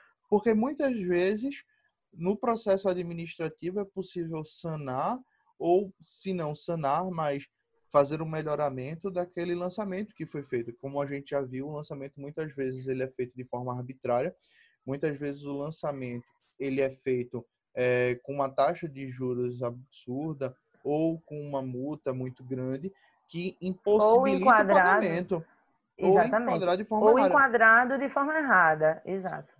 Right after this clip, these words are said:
Speaker 1: E o que
Speaker 2: Eu
Speaker 1: é
Speaker 2: e Manuel pegamos recentemente em uma C D A, que inclusive a lei não existia, uma das leis que, que houve um embasamento legal não existia aqui em lei municipal, e, é, estava enquadrado no inciso errado,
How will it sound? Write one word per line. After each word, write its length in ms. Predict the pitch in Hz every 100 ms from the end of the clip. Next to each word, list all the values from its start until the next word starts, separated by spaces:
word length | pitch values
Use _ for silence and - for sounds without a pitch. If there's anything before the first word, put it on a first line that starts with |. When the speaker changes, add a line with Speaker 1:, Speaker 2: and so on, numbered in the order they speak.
| -
Speaker 1:
E 140 | 175
o 60 | 208
que 120 | -
Speaker 2:
Eu 60 | 202
Speaker 1:
é 100 | 208
Speaker 2:
e 20 |
Manuel 300 | 220 220 214
pegamos 440 | 233 220 220 226
recentemente 760 | 202 240 277 262 262 220 196 208
em 80 | 208
uma 160 | 202
C 160 | 196 202
D 160 | 190
A, 280 | 170 165 190 - _ _ _
que 360 | - 202 202 202
inclusive 540 | 220 226 247 208 226 233
a 80 | 226
lei 260 | 220 262
não 220 | 277 262
existia, 600 | 247 214 214 - 202 226
uma 180 | 240 262
das 200 | 247 226
leis 380 | 202 190 202 226 - _
que, 260 | 208 202 190
que 160 | 190
houve 140 | 180 175
um 60 |
embasamento 420 | 175 175 180 175
legal 340 | 180 170 165 160
não 140 | 196
existia 640 | 220 208 190 - 202 220 254 _ _ _ _
aqui 260 | 170 170 180
em 60 | 170
lei 140 | 170
municipal, 760 | 165 170 - 190 170 160 196 - _ _ _ _ _ -
e, 480 | 196 208 233 247 -
é, 600 | 180 175 175 175 170 165
estava 260 | 208 233 220
enquadrado 480 | 240 254 226 220 214
no 120 | 220
inciso 380 | 233 226 208 226
errado, 580 | 269 233 208 196 202